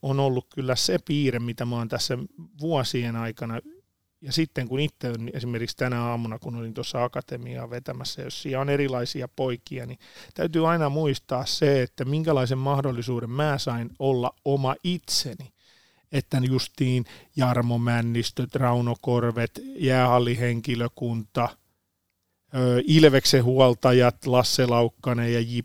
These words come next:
P Jansson silloin nuorena miehenä, niin mä sain olla täällä jäähallilla ihan semmonen kuin mä oon. Ja myöskin Tapparan juniori-, juniorijoukkueissa, ö,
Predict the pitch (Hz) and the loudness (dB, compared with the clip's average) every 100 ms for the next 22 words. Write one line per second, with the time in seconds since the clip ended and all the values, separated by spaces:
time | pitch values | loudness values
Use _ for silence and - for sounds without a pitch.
0 | - 123 117 120 - 123 123 120 117 123 | -4 -2 -2 -2 -4 -6 -4 -4 -4 -4
1 | 123 123 117 113 117 117 117 117 113 113 | -2 0 0 -2 -2 -2 -2 -4 -4 -6
2 | - - - - 175 165 160 160 170 - | -8 -14 -18 -4 2 4 6 6 4 4
3 | 190 175 139 113 - 131 123 127 143 139 | 6 6 6 2 2 4 6 8 8 8
4 | 123 117 117 117 123 - 175 180 143 - | 6 4 0 -2 -4 2 4 6 4 6
5 | 147 135 127 120 110 120 120 117 117 135 | 6 6 2 -2 -4 -4 -2 0 0 0
6 | 120 120 - 156 160 185 208 170 139 - | -2 -4 -2 6 6 6 4 4 2 0
7 | - 135 131 175 170 - 135 123 123 143 | -2 -2 2 2 2 0 0 0 0 0
8 | 151 131 120 120 117 - - - - - | 2 2 2 2 0 -4 -18 -20 -18 -2
9 | 156 156 131 123 127 160 160 139 _ 143 | 2 4 4 4 4 6 6 4 _ -10
10 | 127 143 - - - _ _ _ _ _ | -6 -4 -4 -6 -12 _ _ _ _ _
11 | _ 147 | _ -4